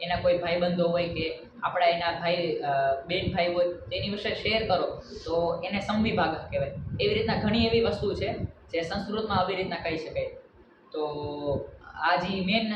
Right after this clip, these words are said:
આ તો તમને ઘણાને ખબર હોય, પણ આ તો, અ,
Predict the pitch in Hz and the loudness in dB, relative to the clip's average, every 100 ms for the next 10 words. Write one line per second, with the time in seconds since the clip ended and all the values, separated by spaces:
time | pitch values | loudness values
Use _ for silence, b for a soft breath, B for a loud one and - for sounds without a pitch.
0 | 185 - - - 170 170 175 180 175 160 | -2 -4 -10 -12 -4 -4 0 4 4 2
1 | - 202 214 196 180 214 208 214 214 208 | -2 -2 0 0 0 0 0 0 0 2
2 | 180 180 - 170 165 185 185 185 170 156 | 2 0 -2 -2 0 0 4 6 6 2
3 | - 147 143 139 | -4 -4 -2 -6